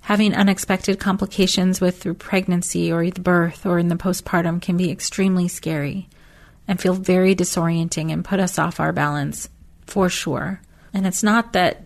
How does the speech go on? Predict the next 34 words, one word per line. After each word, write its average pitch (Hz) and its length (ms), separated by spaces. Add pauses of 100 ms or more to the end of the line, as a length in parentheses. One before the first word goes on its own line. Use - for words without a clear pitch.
(140)
sitting 202 520
and 165 560
understanding 175 640
your 165 120
own 165 120
strength 202 380
is 165 120
gonna 160 200
take - 280
care 196 280
of 175 160
all 135 160
of 139 140
that, - 400 (340)
but 202 140
it 196 120
is 220 140
a 208 80
place 185 300
to 175 80
come 156 240
home 165 300
to - 320 (440)
within 185 340
yourself. 156 760 (340)
It 196 100
is 208 160
a 202 60
soft 175 380
place 180 260
to 165 140
land 147 440 (160)
within 185 320
yourself. 160 800